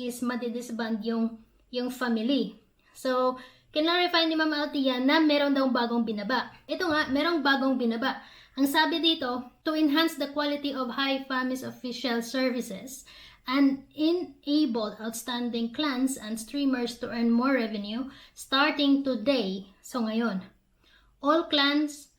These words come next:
managed by Alliance leaders will undergo screening and matching. So, yung screening, naintindihan ko yun. Pero kung yung sa, ah, sinabi niyang unmatching, hindi ko masyado yung naintindihan kung ano yung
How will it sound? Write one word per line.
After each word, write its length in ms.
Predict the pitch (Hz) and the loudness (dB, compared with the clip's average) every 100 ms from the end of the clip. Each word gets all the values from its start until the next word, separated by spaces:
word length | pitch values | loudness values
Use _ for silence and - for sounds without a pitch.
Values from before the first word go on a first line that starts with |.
| _ _ - | _ _ -4
managed 580 | 262 285 277 262 - 240 | 0 4 4 2 -4 -4
by 220 | 262 247 | -4 -2
Alliance 540 | 233 240 262 285 277 | -2 -2 0 0 0
leaders 480 | 240 233 220 247 277 | 0 0 0 0 -2
will 220 | 254 240 220 | -2 -2 -2
undergo 400 | 233 233 214 240 | -4 -2 0 0
screening 640 | 233 - 294 277 277 269 | 0 0 2 6 6 4
and 180 | 214 208 | 0 -2
matching. 540 | 185 180 - 190 180 - - - - _ | -4 -6 -10 -10 -12 -16 -20 -20 -20 _
So, 720 | - 254 254 247 240 233 - 269 | -4 2 2 2 0 -4 -6 -2
yung 160 | 349 | 0
screening, 480 | 381 - 254 254 285 | 0 0 0 4 4
naintindihan 480 | 254 240 233 233 233 | 4 0 0 2 0
ko 80 | 240 | 0
yun. 80 | 233 | 0
Pero 160 | 320 | 0
kung 80 | 359 | 2
yung 100 | 349 | 0
sa, 460 | 330 320 294 285 - | 2 2 4 2 0
ah, 240 | 254 277 - | -6 -10 -8
sinabi 400 | - 294 277 277 | 0 2 2 4
niyang 240 | 277 277 | 4 2
unmatching, 960 | 247 269 247 262 262 269 - 226 220 233 - - | 4 4 4 2 2 -2 -6 -4 -4 -6 -8 -6
hindi 160 | 262 285 | 0 2
ko 160 | 285 | 4
masyado 400 | 277 277 247 233 | 4 2 0 0
yung 240 | 233 220 214 | 0 0 -2
naintindihan 800 | 202 220 202 202 214 208 185 190 - - _ | -4 -4 -4 -4 -4 -4 -4 -6 -10 -20 _
kung 160 | - 208 | -12 -6
ano 240 | 247 240 | -2 0
yung 280 | 226 226 | 2 2